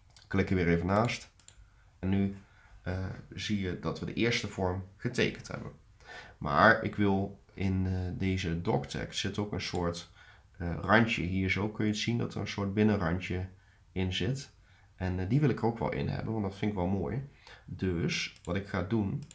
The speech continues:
is een beetje, een beetje lastig, maar je kunt hierop klikken, op het buitenste randje. Dan kun je naar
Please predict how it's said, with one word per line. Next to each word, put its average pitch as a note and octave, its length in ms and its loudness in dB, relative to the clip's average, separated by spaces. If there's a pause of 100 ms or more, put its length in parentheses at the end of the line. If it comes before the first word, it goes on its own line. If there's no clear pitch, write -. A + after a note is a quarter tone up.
(200)
is G2 100 -10
een G#2 80 0
beetje, C#3 300 0 (180)
een - 140 -4
beetje C3 260 0
lastig, E3 560 -2
maar A2+ 200 0
je A2+ 120 -2
kunt - 220 0
hierop A#2+ 260 -2
klikken, C3+ 400 0
op D#3+ 80 -2
het A#2 100 -4
buitenste C3+ 480 2
randje. F3+ 460 -2 (560)
Dan C#3 200 2
kun C#3+ 140 4
je A#2 100 8
naar F#2+ 260 4